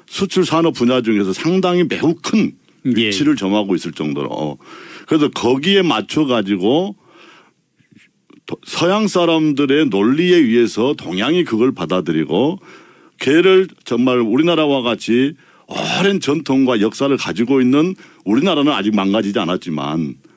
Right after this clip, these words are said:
Speaker 1: 대만이라든가 조그만 나라들은 쉽게 무너질 수밖에 없었습니다.
Speaker 2: 네.
Speaker 1: 왜냐하면 우리는 그만큼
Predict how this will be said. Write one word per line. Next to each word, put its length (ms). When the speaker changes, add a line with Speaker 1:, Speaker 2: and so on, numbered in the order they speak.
Speaker 1:
대만이라든가 840
조그만 420
나라들은 460
쉽게 240
무너질 360
수밖에 360
없었습니다. 500
Speaker 2:
네. 460
Speaker 1:
왜냐하면 340
우리는 320
그만큼 640